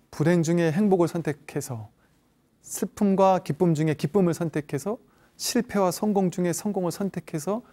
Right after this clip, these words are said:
그쪽으로 가려고 하는 건 유의 조작이라서, 그렇게 만들어진 성공은 반드시 허물어집니다. 내가 조작해서 만들어진 성공은 반드시 허물어져요.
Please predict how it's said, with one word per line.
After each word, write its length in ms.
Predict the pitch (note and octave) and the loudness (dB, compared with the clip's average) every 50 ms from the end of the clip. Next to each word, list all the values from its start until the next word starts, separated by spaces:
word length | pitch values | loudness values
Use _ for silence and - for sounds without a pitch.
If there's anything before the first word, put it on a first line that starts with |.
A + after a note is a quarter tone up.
| _ - | _ -4
그쪽으로 460 | - E3 - F3+ E3+ D#3+ D3+ D3 D3 | -4 -2 2 2 2 4 2 0 -2
가려고 380 | - - C#3+ C#3 E3 D#3+ D3+ D3 | -2 -2 0 0 2 2 2 0
하는 200 | D3+ D#3 D3 C#3+ | 0 0 -2 -2
건 240 | E3 E3 B2+ B2 - - | -2 -2 -4 -4 -6 -4
유의 380 | C#3 D3+ D#3 E3+ F3 E3+ E3 | -2 0 2 2 0 0 -2
조작이라서, 840 | - - C#3 B2+ C3+ E3 E3 D#3+ D3+ C#3 C3+ B2 B2 - E3 C3+ A2 - - _ _ _ _ _ - | -4 -4 -4 -2 0 0 0 0 0 -2 -4 -4 -4 -4 -4 -4 -6 -8 -14 _ _ _ _ _ -2
그렇게 320 | - E3+ F3 E3+ - F#3+ | 2 2 2 2 2 0
만들어진 680 | D3+ B2 B2 C#3 D#3 E3 E3+ F#3+ F#3+ F#3+ F#3 F#3 F3+ E3 | 0 2 2 2 4 4 6 6 6 6 4 4 2 0
성공은 540 | - F#3+ F3+ E3+ D3+ D#3 D#3 F3 G#3 A3+ A#3 _ _ _ _ _ - | 0 -2 -2 0 0 0 0 0 0 0 -2 _ _ _ _ _ -10
반드시 540 | - B2+ C3 A#2+ B2+ A#2+ - F#3+ G#3+ A#3+ - - - _ _ _ _ - - | -6 -4 -2 0 0 -2 0 0 0 0 -2 -6 -16 _ _ _ _ -8 -2
허물어집니다. 680 | G#3+ A3 A3+ F3+ D#3+ C3+ C3 A#2 A#2 A2 - G2+ G2+ - _ _ _ _ _ _ _ _ _ _ _ _ _ _ _ _ _ _ _ _ _ _ _ _ _ _ _ _ - | 0 2 2 2 0 0 -2 -4 -4 -6 -8 -12 -16 -18 _ _ _ _ _ _ _ _ _ _ _ _ _ _ _ _ _ _ _ _ _ _ _ _ _ _ _ _ 0
내가 360 | D3 E3 G3 G3 F#3 F3 - | 0 2 4 2 2 0 0
조작해서 460 | - C#3+ C3 F#3 F#3 F#3+ F#3+ F#3 F#3 | 0 2 2 2 2 0 0 0 2
만들어진 420 | D#3 C#3 C#3+ C#3+ D#3+ E3 D#3+ D#3+ | 2 2 2 2 2 2 2 0
성공은 380 | D3+ C#3+ E3+ D#3+ D3 D#3 D#3+ D3+ | 0 0 -2 -2 0 -2 -2 -2
반드시 380 | - - C#3+ C3+ D3+ C#3 D3 D3 | -4 -4 -4 -2 -2 -2 -2 -2
허물어져요. 680 | D#3+ F3+ F3 D#3 D3 C#3+ - B2+ B2 A#2 A2+ A#2+ A#2+ | -2 0 0 -2 -2 -4 -6 -6 -6 -6 -8 -8 -10